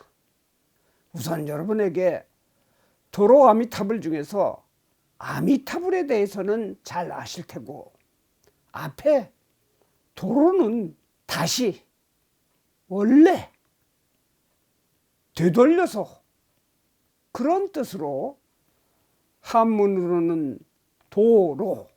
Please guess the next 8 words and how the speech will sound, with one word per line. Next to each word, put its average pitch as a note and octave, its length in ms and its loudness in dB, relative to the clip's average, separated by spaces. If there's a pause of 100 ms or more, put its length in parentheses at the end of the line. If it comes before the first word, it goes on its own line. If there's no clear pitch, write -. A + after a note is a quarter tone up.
(580)
걸을 D4+ 520 2
도에 F3+ 480 -4 (840)
힘쓸 F4 720 0
로, G3 300 2 (1040)
즉 F#3 180 -4 (180)
힘써왔던 E4+ 1040 -4
것이 D4 480 -4 (480)
걸어서 G#3+ 720 -4